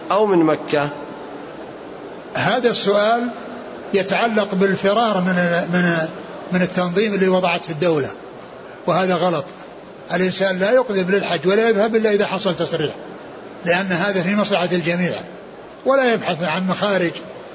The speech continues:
Speaker 2: ويعني، آه، آه،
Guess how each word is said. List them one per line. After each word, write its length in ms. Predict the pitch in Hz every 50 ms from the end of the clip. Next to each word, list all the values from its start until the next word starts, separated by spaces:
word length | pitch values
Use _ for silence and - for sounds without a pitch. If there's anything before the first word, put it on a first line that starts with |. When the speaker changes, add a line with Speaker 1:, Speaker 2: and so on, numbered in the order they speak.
| - - - - -
Speaker 2:
ويعني، 1120 | 170 180 185 180 180 180 170 170 170 - - 185 185 185 156 160 170 165 165 165 175 170
آه، 560 | 165 165 160 156 156 156 151 147 147 147 156 - - - - - - - - - -
آه، 440 | 180 170 156 147 143 143 135 131